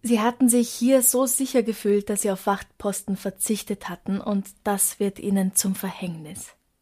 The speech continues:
Auch wenn an die vierzig Banditen entkommen, sind Maria und Lampiao und neun weitere tot.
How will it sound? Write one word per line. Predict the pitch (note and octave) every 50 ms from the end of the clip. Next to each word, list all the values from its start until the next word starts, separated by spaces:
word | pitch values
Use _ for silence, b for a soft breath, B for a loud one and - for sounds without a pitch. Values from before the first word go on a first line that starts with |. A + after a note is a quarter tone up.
| _ _ _ _ _ _ _ _ _ _ _ _ _ _ _ _ -
Auch | - A#3+ B3 -
wenn | A#3 A3 A3+ A#3 -
an | A#3 B3 A#3+
die | B3+ A#3
vierzig | - - C4+ C#4 C#4 - C#4 B3 -
Banditen | B3+ B3 A#3+ A#3 B3+ B3 - - A3
entkommen, | F#3+ G#3 G3+ - - - G#3 G#3+ A3 A#3 A3+ A#3 A#3
sind | - - G#3+ G#3 G#3 - -
Maria | G3 G3 G3 G3 G3+ G#3 G#3 G#3 G#3+ G#3+ -
und | - G3 F#3+ F#3 -
Lampiao | - F#3+ F#3+ F#3+ - F#3+ F#3+ F#3+ F#3 F#3+ G3+ G#3+ A#3+ -
und | - G3+ F#3+ F#3+ -
neun | G3+ G3 G3 G3 G3 G3 F#3+
weitere | F#3+ F#3+ F#3+ F#3+ - F#3 F#3 F#3 F3+ - -
tot. | - G#3+ F3+ F3 - - -